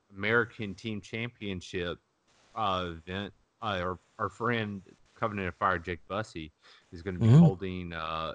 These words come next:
Speaker 1: a nighttime event that's gonna be a thirty K centered and his own little narrative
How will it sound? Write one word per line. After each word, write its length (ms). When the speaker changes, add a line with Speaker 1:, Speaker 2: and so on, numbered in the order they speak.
Speaker 1:
a 140
nighttime 560
event 500
that's 280
gonna 180
be 220
a 280
thirty 220
K 160
centered 520
and 160
his 180
own 220
little 240
narrative 500